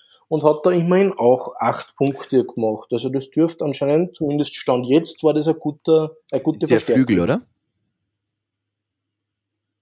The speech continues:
Speaker 1: Der ist ein
Speaker 2: Und für
Speaker 1: Flügel,
Speaker 2: wen ist
Speaker 1: ja.
Speaker 2: der gekommen oder wen ersetzt er? Oder, oder habt ihr jemand abgemeldet oder,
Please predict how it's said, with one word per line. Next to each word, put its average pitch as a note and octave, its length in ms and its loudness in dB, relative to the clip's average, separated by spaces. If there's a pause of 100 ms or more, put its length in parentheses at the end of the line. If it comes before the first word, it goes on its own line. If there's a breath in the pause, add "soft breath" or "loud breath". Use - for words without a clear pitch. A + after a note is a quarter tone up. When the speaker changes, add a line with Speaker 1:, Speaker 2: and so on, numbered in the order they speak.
(1080)
Speaker 1:
Der C3 180 2
ist D#3 180 0
ein F3 40 2
Speaker 2:
Und D#3 60 -4
für - 80 -12
Speaker 1:
Flügel, G#2+ 220 4
Speaker 2:
wen G#2+ 100 2
ist B2 100 2
Speaker 1:
ja. A#2 60 2
Speaker 2:
der C3 80 2
gekommen C#3+ 280 -2
oder A#2 200 2
wen G#2+ 120 0
ersetzt A2 460 -2
er? C#3 140 0
Oder, A2+ 240 2
oder G#2 180 2
habt - 220 -6
ihr A2+ 80 -2
jemand G2+ 280 -6
abgemeldet D#3 560 -4
oder, A2+ 400 -6